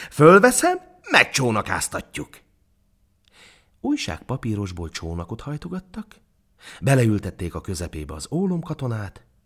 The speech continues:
s az már röpült is lefelé az utcacsatornán.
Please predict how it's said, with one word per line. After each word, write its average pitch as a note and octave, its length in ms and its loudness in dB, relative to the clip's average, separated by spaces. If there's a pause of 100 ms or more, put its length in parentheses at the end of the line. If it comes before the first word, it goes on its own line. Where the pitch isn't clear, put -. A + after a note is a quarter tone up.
(260)
s - 80 -14
az E3+ 160 2
már C#3 200 2
röpült G3+ 540 0
is A#2 140 -4
lefelé G2+ 480 -4
az D#2+ 180 -8
utcacsatornán. - 960 -12